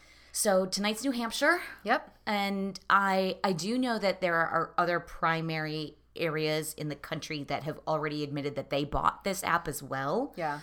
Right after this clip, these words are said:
Speaker 1: I don't know if New Hampshire is one, but,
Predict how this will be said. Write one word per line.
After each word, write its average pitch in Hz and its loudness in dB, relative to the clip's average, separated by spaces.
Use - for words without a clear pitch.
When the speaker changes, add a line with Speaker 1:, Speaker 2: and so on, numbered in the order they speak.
Speaker 1:
I - 0
don't 180 4
know 165 2
if 160 0
New 165 -2
Hampshire 151 -2
is - -6
one, 135 -4
but, 123 -6